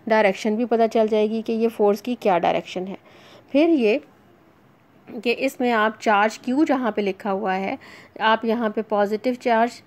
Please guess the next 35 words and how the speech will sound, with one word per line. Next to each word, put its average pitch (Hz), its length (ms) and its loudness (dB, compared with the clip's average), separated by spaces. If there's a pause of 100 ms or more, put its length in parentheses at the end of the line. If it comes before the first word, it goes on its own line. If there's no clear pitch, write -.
(100)
and 233 220 -2
नेगेटिव 190 460 -2
चार्ज, - 340 -10 (340)
इसके 262 220 -4
साथ 254 220 0
इसको 254 200 -2
रिप्रेजेंट 247 460 -2
कर 233 120 -2
सकती 226 360 -4
हैं 233 180 -2
कि 233 100 -2
नेगेटिव 208 380 -4
चार्ज 214 400 0
है 233 140 -2 (420)
तो 226 60 -6
आप 208 320 -2
माइनस 208 560 -2 (160)
ई 214 140 -6
लिख 185 260 -6
देंगी, 180 440 -12 (140)
यानी 208 380 -2
आप 196 280 -4 (480)
क्यू 262 180 -4
को 247 260 -2
रिप्लेस 226 520 -4
कर 202 240 -4
देंगी, 190 500 -6 (840)
आप 202 300 -2
क्यू 233 180 -8
को 254 280 -6 (420)
रिप्लेस 214 480 -2
कर 208 200 -4
देंगी 190 440 -4 (340)
माइनस 202 480 -2
ई 180 160 -12